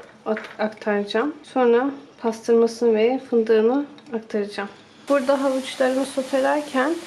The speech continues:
burada, e, fırın kağıdını çıkardım. Şöyle kerevizlerimi kontrol ettim bir çatal yardımıyla. Parçalandığı zaman pişmiş demektir. Defne yaprağını içerisinden çıkartıyorum. Şimdi bunun üzerine çorbamı blenderdan geçireceğim ama ondan önce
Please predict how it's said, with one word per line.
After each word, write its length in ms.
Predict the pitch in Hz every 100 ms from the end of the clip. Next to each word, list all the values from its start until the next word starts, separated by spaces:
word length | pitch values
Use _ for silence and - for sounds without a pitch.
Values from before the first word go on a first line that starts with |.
| -
burada, 460 | 262 247 233 233 247 311 - -
e, 160 | 208 214
fırın 300 | - 240 240 -
kağıdını 420 | 240 233 233 233
çıkardım. 580 | - - 247 226 220 269
Şöyle 220 | 262 247
kerevizlerimi 760 | 254 262 254 247 247 254 247 254
kontrol 460 | 262 254 247 254
ettim 360 | 226 208 220 214
bir 80 | 214
çatal 360 | 220 - 208 202
yardımıyla. 760 | 196 202 208 220 208 214 262 277
Parçalandığı 760 | 254 240 - 254 240 247 254 247
zaman 420 | 233 196 226 330 - - - -
pişmiş 480 | 269 240 254 240 -
demektir. 560 | 196 180 185 - 269 330 - - - - -
Defne 300 | 254 - 269
yaprağını 480 | 254 254 - 247 233
içerisinden 640 | 233 - 254 - 240 226
çıkartıyorum. 1000 | 233 - 269 247 247 - 262 220 202 240 302 -
Şimdi 200 | - 262
bunun 160 | 262 277
üzerine 480 | 269 254 220 214 226 269
çorbamı 460 | 269 240 269 285 277
blenderdan 680 | 254 254 262 262 262 269
geçireceğim 440 | 254 247 233 240 269
ama 180 | 320 247
ondan 260 | 240 240 247 240
önce 440 | 240 226 247 240